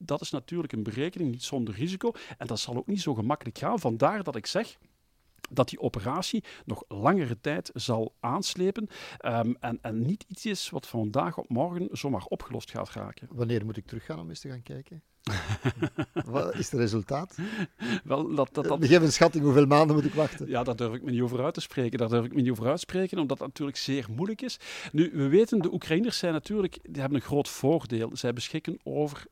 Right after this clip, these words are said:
Speaker 1: gedetailleerde inlichtingen van de Amerikanen en de Britten natuurlijk. En dat is een gigantisch voordeel wat ze hebben. En, en bijvoorbeeld, we hebben het gezien met de dam, ehm, in het zuiden die opgeblazen wordt, waardoor eigenlijk de zuidelijke flank volledig,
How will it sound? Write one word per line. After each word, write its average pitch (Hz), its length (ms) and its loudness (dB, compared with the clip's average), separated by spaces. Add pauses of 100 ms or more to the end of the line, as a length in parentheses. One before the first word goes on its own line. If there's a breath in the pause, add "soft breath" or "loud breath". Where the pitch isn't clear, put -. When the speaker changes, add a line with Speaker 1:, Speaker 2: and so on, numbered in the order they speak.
(100)
Speaker 1:
gedetailleerde 139 800 -2
inlichtingen 143 580 -4
van 120 220 -4 (220 soft breath)
de - 120 -16
Amerikanen 117 640 -4
en 113 120 -8
de 101 80 -6
Britten - 380 -10
natuurlijk. 113 500 -8
En - 80 -6
dat 131 100 -6
is 117 120 -6
een 127 100 -8
gigantisch 127 480 -6
voordeel 123 460 -2
wat 107 160 -2
ze - 120 -8
hebben. 139 280 -4 (480 loud breath)
En, 131 180 0
en 127 240 -4
bijvoorbeeld, 135 680 2
we 120 80 -6
hebben 113 180 -4
het 110 100 -10
gezien 123 400 -2
met 120 160 -4
de 98 140 -6
dam, 135 240 4 (360 loud breath)
ehm, 113 440 0
in 123 160 -4
het 110 160 -6
zuiden 120 400 0
die 113 140 -6
opgeblazen 127 680 -2
wordt, 123 200 -2
waardoor 113 340 -2
eigenlijk 120 400 -4
de 117 140 -10
zuidelijke 127 580 -2
flank 135 360 -4
volledig, 127 580 -2